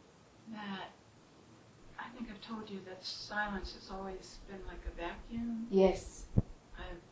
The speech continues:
Speaker 1: pulling me in. It's not
Speaker 2: Okay.
Speaker 1: pulling. And,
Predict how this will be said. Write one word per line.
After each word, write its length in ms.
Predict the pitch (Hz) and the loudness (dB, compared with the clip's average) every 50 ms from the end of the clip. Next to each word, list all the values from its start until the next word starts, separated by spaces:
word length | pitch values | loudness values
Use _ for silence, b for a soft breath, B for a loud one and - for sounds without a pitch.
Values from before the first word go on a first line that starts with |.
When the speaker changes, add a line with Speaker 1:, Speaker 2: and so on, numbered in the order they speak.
| - - - - - - - - - - - - - - | -20 -20 -20 -20 -18 -18 -16 -16 -16 -16 -14 -14 -12 -8
Speaker 1:
pulling 340 | - 196 190 196 202 196 190 180 | -6 -4 -2 -2 -2 -2 -2 -4
me 240 | 180 175 170 170 170 175 | -4 -4 -4 2 4 4
in. 240 | 170 - - - - - - - - - | 4 4 2 -2 -2 0 0 -2 -4 2
It's 80 | - | 4
not 100 | 196 190 208 220 | 4 4 6 6
Speaker 2:
Okay. 220 | 214 190 196 202 202 | 6 6 6 4 4
Speaker 1:
pulling. 400 | 202 196 - 196 185 180 175 170 170 - - - - - - - - - - - - - - - - - - - - b b b b b b b b b b - - - - - | 0 -2 -2 -4 -4 -4 -6 -8 -10 -12 -14 -16 -16 -16 -16 -16 -16 -16 -16 -18 -18 -20 -20 -20 -20 -20 -20 -20 -20 b b b b b b b b b b -20 -20 -20 -8 -2
And, 500 | - 214 208 208 202 196 196 196 190 196 | 0 2 4 6 6 6 6 6 6 2